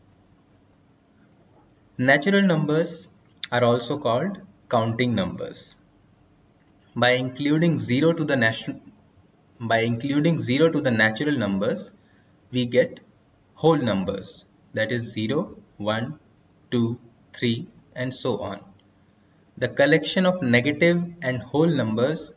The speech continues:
is called integers. Numbers which can be expressed as P upon Q, where P and Q are integers and Q is not equal to zero, are called rational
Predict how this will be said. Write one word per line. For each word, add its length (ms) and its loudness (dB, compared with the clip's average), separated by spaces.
is 200 -6
called 440 0
integers. 840 -6
Numbers 520 6
which 180 -4
can 160 2
be 80 0
expressed 720 2
as 280 -2
P 260 -2
upon 360 -2
Q, 320 -4
where 200 2
P 260 0
and 160 4
Q 240 2
are 140 4
integers 800 -6
and 280 -6
Q 300 2
is 140 -4
not 300 0
equal 320 -4
to 140 -4
zero, 400 -6
are 160 -4
called 420 0
rational 480 2